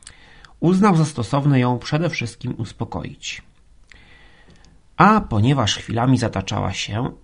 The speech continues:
zapewne ze zmęczenia, a dorożki na ulicy nie było, więc podał jej rękę i idąc tłu-, tłumaczył, że krwotok jeszcze niczego nie dowodzi.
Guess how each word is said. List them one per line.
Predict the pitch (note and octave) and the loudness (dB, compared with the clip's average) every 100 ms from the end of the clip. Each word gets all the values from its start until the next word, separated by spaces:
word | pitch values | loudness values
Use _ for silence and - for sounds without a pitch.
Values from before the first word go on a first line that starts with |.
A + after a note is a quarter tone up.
| - | -8
zapewne | G#2 A2 B2+ A2+ G#2+ | -6 -2 0 0 -2
ze | G2 | -2
zmęczenia, | G2+ G2 G2 G2+ F#2 F2+ A#2 C3+ - - - | -2 -2 -4 -4 -8 -6 -4 -6 -10 -20 -8
a | G#2 | -6
dorożki | G2+ G#2 C3+ - G#2 | -2 0 -2 -2 -2
na | G2 | 0
ulicy | A2+ - G2+ | -2 -4 -4
nie | G2+ | -2
było, | F#2+ F#2 B2+ - _ _ - - - - - - | -2 0 -2 -2 _ _ -20 -20 -20 -20 -20 -8
więc | G#3+ B3 - - | -2 -2 -4 -6
podał | - B3 F3+ | -2 2 4
jej | E3 G#2+ | 6 6
rękę | D3+ D#3+ D3 C3 | 4 4 2 2
i | A2+ | 0
idąc | A#2+ A#2 G#2+ - - - - | 0 0 0 -4 -10 -14 -14
tłu-, | A2+ B2 - | -8 -8 -8
tłumaczył, | - B2 B2+ B2 A#2 - A#2 A#2 | 0 4 6 6 4 -2 -2 -2
że | A#2+ D#3 | -4 -6
krwotok | - - A#3 G#3 | -6 -4 -2 -2
jeszcze | A3 F#3+ - | -2 -4 0
niczego | F#3+ E3 F3 D3 | 0 2 0 0
nie | D3+ | 0
dowodzi. | C3+ A2 - - | 0 -2 -6 -10